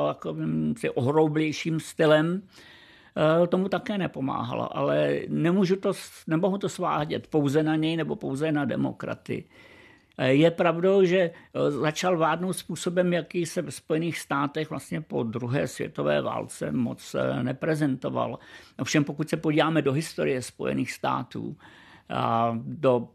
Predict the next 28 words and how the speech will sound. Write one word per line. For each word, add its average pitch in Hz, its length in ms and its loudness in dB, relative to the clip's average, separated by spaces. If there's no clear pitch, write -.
prvních 156 380 0
prezidentů 135 640 2
a 143 100 4
i 135 280 2
do 139 120 -2
toho, 139 240 -4
jak, 143 300 -4
eh, 143 80 2
vlastně 127 340 0
jednal 135 440 2
třeba 131 260 -6
Abraham 135 440 -4
Lincoln, 135 580 0
Lincoln 135 540 2
nebo 123 340 2
Theodore 175 540 0
Roosevelt, 107 560 -2
tak, 139 240 0
eh, 151 260 6
ten 165 200 0
Donald 170 260 0
Trump 170 280 -6
není 170 180 -2
příliš 160 340 -4
daleko 156 360 -4
od 160 80 -6
jejich 143 200 -6
stylu. - 360 -10